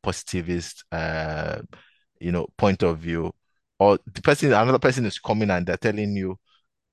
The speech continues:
you have to look at what's actually happening in the society. This is, this is the impact of this, uh, on the society.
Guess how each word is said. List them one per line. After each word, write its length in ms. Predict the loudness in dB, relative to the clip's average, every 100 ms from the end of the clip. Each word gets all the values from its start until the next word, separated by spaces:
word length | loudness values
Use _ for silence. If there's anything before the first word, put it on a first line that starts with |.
| -6
you 120 | 0 2
have 140 | 2
to 80 | 0
look 160 | 2
at 100 | 2
what's 200 | 2 2
actually 320 | 0 0 -2 -2
happening 340 | -6 -6 -6
in 100 | -8
the 60 | -10
society. 760 | -6 -2 0 0 -4 -14 -18 _ _ _ _
This 180 | -4 0
is, 140 | 0 0
this 200 | -2 -2
is 180 | -4 -10 _
the 160 | -16 -6
impact 460 | -2 0 0 -2 -4
of 160 | -6
this, 260 | -6 -8 -8 -18 _ _ _ _ _ _ -4
uh, 180 | -2 -2
on 160 | -4
the 60 | -4
society. 680 | -6 0 2 2 -2 -10